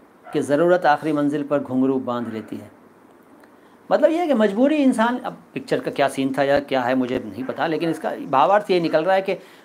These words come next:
मजबूरी इंसान से सब कुछ करवा लेती है, लास्ट में वो भी करना पड़ता है जो नहीं करना चाहते थे। सर क्या आपने हज़रत बाबा जा-, नहीं मैं नहीं पढ़ सका, नहीं study कर पाया केतन। अ, ज्यों का त्यों का मतलब पूछते हैं प्रतीक शर्मा, तो ज्यों का त्यों का मतलब है as it is,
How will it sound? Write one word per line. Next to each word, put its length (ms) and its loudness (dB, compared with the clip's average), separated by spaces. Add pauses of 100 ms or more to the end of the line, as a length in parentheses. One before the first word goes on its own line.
(120)
मजबूरी 400 2
इंसान 340 -2
से 120 -8
सब 220 -6
कुछ 120 -6
करवा 260 4
लेती 240 0
है, 60 2
लास्ट 320 2
में 100 0
वो 140 2
भी 80 0
करना 240 0
पड़ता 240 -2
है 60 0
जो 100 -4
नहीं 160 -8
करना 260 -10
चाहते 320 -14
थे। 400 -20 (1120)
सर 180 -2
क्या 180 2
आपने 360 2
हज़रत 420 0 (160)
बाबा 300 2
जा-, 180 -2
नहीं 140 -2
मैं 120 0
नहीं 140 0
पढ़ 140 0
सका, 240 -4
नहीं 160 0
study 240 -4
कर 100 -2
पाया 240 -2
केतन। 340 -6
अ, 40 -8 (520)
ज्यों 540 0
का 180 4
त्यों 240 -2
का 140 0
मतलब 340 -2
पूछते 240 -6
हैं 120 -6
प्रतीक 320 -2
शर्मा, 220 -4
तो 120 -4
ज्यों 320 -4
का 120 -2
त्यों 200 -4
का 100 -4
मतलब 280 0
है 140 -2
as 360 2
it 180 -4
is, 100 2